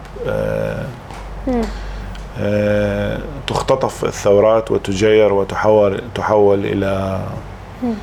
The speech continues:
Speaker 1: إلى حروب أهلية أو أمور أخرى.
Speaker 2: مم.
Speaker 1: ف-، لكن هي لحظة مفصلية ومهمة جدًا، وأثبت الجيل ده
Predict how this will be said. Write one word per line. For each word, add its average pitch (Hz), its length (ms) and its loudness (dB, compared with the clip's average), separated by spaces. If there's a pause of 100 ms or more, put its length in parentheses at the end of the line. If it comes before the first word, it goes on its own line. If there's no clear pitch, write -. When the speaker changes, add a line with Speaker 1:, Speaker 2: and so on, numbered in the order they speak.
(420)
Speaker 1:
إلى 98 140 2
حروب 113 320 4
أهلية 110 580 4
أو 98 260 0 (560)
أمور 107 280 0
أخرى. - 280 -4 (480)
Speaker 2:
مم. 247 120 -2 (640)
Speaker 1:
ف-، 101 480 2 (920)
لكن 127 200 2
هي 135 160 6
لحظة 143 240 4
مفصلية 131 480 4
ومهمة 131 360 4
جدًا، 135 460 2 (640)
وأثبت 160 500 4
الجيل 135 420 4
ده 135 460 4